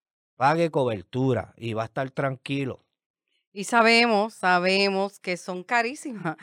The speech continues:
Speaker 2: <laughs> Cada vez están más caras, pero ¿qué podemos hacer? También nuestra propiedad están subiendo de valor. Entonces, si nuestras propiedades suben de valor, pues entonces tenemos que tam-, hacer un ajuste también en esa póliza,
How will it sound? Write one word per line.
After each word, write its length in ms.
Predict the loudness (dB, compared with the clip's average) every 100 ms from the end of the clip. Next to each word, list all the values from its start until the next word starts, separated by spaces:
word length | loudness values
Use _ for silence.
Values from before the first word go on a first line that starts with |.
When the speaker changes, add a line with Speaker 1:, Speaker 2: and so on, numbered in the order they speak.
| -18
Speaker 2:
<laughs> 180 | -20 _
Cada 320 | 4 6 6
vez 120 | 4 0
están 240 | -2 -4
más 180 | -4 -6
caras, 340 | -6 -4 -4 -4
pero 160 | -4 -4
¿qué 140 | -4
podemos 340 | -2 -2 -2 -6
hacer? 340 | -6 -4 -6 -2
También 320 | -4 -2 -4
nuestra 260 | -4 -4
propiedad 520 | -4 -6 -4 -2 -2 -4 -16 _ -14
están 320 | -6 -6 -6
subiendo 400 | -6 -6 -4 -2
de 80 | -2
valor. 460 | -2 0 0 0
Entonces, 420 | -4 -8 -8 -12
si 180 | -10 -8
nuestras 440 | -6 -6 -6 -8 -8
propiedades 580 | -8 -8 -4 -2 -4
suben 500 | -6 -6 -2 -2 -2 -2
de 140 | 0
valor, 600 | 2 2 2 2 2 0 -6 -20 -20 _
pues 120 | -4
entonces 380 | -4 -4 -6 -8 -6
tenemos 260 | -6 -4
que 100 | -6 -6
tam-, 240 | -6 -6
hacer 260 | -6 -4 0
un 120 | 0
ajuste 400 | 0 -2 -6 -2
también 360 | 0 0 -2 -2
en 40 |
esa 220 | -4 -4
póliza, 520 | -2 0 0 0 -8